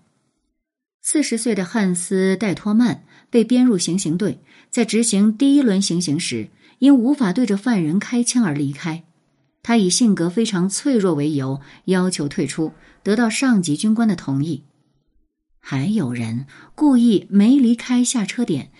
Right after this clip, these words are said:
一直在那里忙东忙西，根本不打算去行刑点对着犯人开枪。此外，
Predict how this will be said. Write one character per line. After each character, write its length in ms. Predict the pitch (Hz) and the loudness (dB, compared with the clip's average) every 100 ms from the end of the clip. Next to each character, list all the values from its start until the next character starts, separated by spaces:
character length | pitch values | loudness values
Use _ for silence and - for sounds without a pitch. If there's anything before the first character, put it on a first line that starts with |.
| - - | -20 2
一 180 | 302 | 4
直 160 | 254 226 | 4 2
在 120 | 247 | 4
那 140 | 240 214 | 4 2
里 140 | 160 | 0
忙 260 | 160 165 208 | -2 0 0
东 160 | 220 | 2
忙 240 | 220 156 196 | 2 2 0
西， 300 | - 196 - - - | 0 -2 -4 -18 -8
根 200 | - 294 | 0 2
本 180 | 285 185 | 4 2
不 100 | 240 | -2
打 280 | 233 151 127 | -4 -4 -4
算 240 | - 208 | -2 -2
去 120 | 175 | -2
行 240 | 170 - 156 | -4 -4 -6
刑 220 | 170 156 | -4 -6
点 220 | 151 127 - - - | -6 -8 -14 -20 -2
对 260 | 262 226 | 2 4
着 160 | 180 143 | 2 -2
犯 320 | 139 226 175 | -2 -2 0
人 140 | 131 | -2
开 200 | 127 - | -4 -6
枪。 300 | 123 123 113 - _ _ _ _ _ _ _ _ _ _ | -8 -8 -10 -12 _ _ _ _ _ _ _ _ _ _
此 180 | - 151 | -8 -6
外， 280 | 156 143 | -4 -6